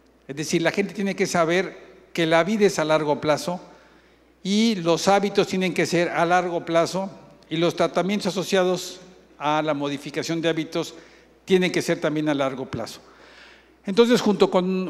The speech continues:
un grupo de especialistas, nos dedicamos a desarrollar un algoritmo, ¿sí? Una secuencia lógica que sea más o menos accesible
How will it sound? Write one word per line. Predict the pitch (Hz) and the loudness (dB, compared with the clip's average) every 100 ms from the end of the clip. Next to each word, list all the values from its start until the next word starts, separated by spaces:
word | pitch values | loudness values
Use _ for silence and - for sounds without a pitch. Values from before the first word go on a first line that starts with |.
| 135 | -4
un | 175 220 | 0 2
grupo | 208 220 208 190 147 - - - - 139 | 2 2 6 6 4 0 -16 -20 -20 -16
de | 131 160 | -4 -2
especialistas, | 135 185 156 160 180 180 196 | 0 0 2 2 0 0 0
nos | 180 156 | 0 -2
dedicamos | 156 156 180 180 175 | 0 2 2 0 0
a | 170 | 0
desarrollar | 156 160 143 156 151 175 180 175 - - - _ - | 0 0 0 0 2 2 2 -2 -12 -20 -20 _ -4
un | 190 180 | 2 4
algoritmo, | 165 151 160 175 190 185 208 254 - - _ _ _ _ - | 4 2 0 0 -2 -4 -6 -6 -10 -20 _ _ _ _ -18
¿sí? | - 151 - - - - | -12 -12 -14 -20 -14 -2
Una | 185 185 | 2 2
secuencia | 170 151 175 190 185 - 180 139 117 - - - - _ _ _ - | 2 0 4 4 2 0 2 2 0 -14 -20 -20 -20 _ _ _ 2
lógica | 175 202 - 208 - 208 208 - | 6 6 4 -2 2 2 2 -2
que | 156 | -6
sea | - 180 175 165 143 - - - 147 | -2 2 2 2 -2 -10 -20 -20 -8
más | 160 175 - | 0 2 2
o | 170 | 0
menos | 165 175 170 160 147 143 | 2 0 0 0 -2 -4
accesible | 135 - 139 - 208 202 214 | -6 -6 -4 -2 0 0 -4